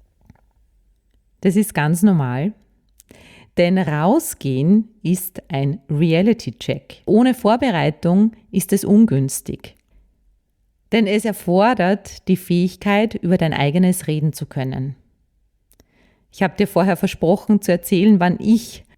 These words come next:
begonnen habe zu netzwerken. Und das war an einem Abend, schon ziemlich lange her. Ich sitz also an einem Abend in einer Runde und sitz da beim Abendessen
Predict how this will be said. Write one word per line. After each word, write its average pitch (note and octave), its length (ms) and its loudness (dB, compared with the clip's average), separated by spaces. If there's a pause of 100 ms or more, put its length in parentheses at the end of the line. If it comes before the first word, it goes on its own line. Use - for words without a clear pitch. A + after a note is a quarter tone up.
(180)
begonnen F3+ 600 2
habe D3+ 600 0
zu - 140 -4
netzwerken. C3+ 840 -4 (340)
Und F3+ 140 -2
das A3 140 0
war F3+ 100 2
an A3 80 0
einem A3 240 0
Abend, C#3 760 -2
schon F3 300 -2
ziemlich G3+ 340 2
lange D3+ 300 -2
her. C#3+ 400 -4 (760)
Ich G3 180 -2
sitz C4+ 280 -2
also G3+ 180 0
an D#3+ 100 0
einem D3+ 380 -2
Abend F3+ 640 0 (680)
in E3+ 140 -2
einer D#3+ 220 0
Runde F#3+ 640 4 (880)
und F3 140 4
sitz A#3 320 -2
da G3 120 0
beim C#3+ 240 -2
Abendessen G3 880 2